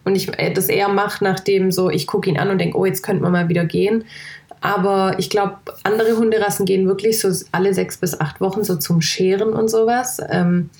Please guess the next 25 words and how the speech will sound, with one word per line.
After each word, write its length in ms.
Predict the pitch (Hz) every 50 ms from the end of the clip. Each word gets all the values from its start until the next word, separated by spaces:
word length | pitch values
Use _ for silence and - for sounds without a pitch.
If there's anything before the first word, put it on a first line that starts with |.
| - - - - - _
und 160 | - - -
es 120 | 190 202 -
sind 120 | 208 208
dann 100 | 202 196
natürlich 400 | 196 185 - - 180 185 - -
auch 160 | - 214 214
einiges 400 | - - 180 185 190 180 180 151
an 120 | - - 180
Kosten, 320 | - 214 214 214 - 196
wenn 80 | 175 180
man 80 | 180
da 80 | 180 175
so 100 | 175 180
sechzig, 420 | 160 180 180 147 - - - 151
siebzig 360 | - 180 160 - - 175 147 143
Euro 240 | 170 196 208 226
zahlt, 260 | 220 - 240 240 233 226
für 120 | - 196
einen 100 | 185 180
großen 360 | 180 - 190 196 190 - 190
Hund 220 | 202 196 190 - -
wahrscheinlich 420 | 180 180 147 - 175 175 156 -
noch 100 | 190 185 175
viel 180 | - - 196
mehr. 360 | 180 185 185 190 214 233 240